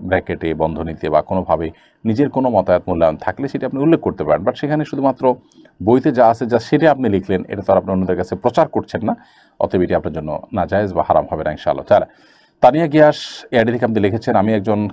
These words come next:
ক্যান্সারের রোগী, আমাকে কেমোথেরাপি দেয়া হয়েছে। আমি বোরকা পরি, কিন্তু মুখ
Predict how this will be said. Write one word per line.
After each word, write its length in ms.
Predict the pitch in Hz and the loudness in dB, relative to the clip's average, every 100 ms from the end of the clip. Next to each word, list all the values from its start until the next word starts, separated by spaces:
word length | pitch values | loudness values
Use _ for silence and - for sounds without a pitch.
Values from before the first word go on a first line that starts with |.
| - | 0
ক্যান্সারের 400 | 92 92 104 82 | 0 0 -2 -2
রোগী, 260 | 80 135 214 _ _ - - | -2 -4 -4 _ _ -20 -4
আমাকে 420 | - 110 123 127 95 | 2 2 2 -2 -2
কেমোথেরাপি 600 | - 113 120 123 117 110 | 0 0 0 0 0 0
দেয়া 240 | 85 90 | 4 4
হয়েছে। 460 | 82 87 78 - 151 | 2 -2 -6 -6 -4
আমি 200 | 101 95 | -2 -2
বোরকা 340 | 90 92 101 | -2 0 -2
পরি, 260 | 95 87 123 | 0 -2 -4
কিন্তু 360 | 120 101 98 | -6 -6 -4
মুখ 420 | 85 95 135 - | -2 0 -2 -4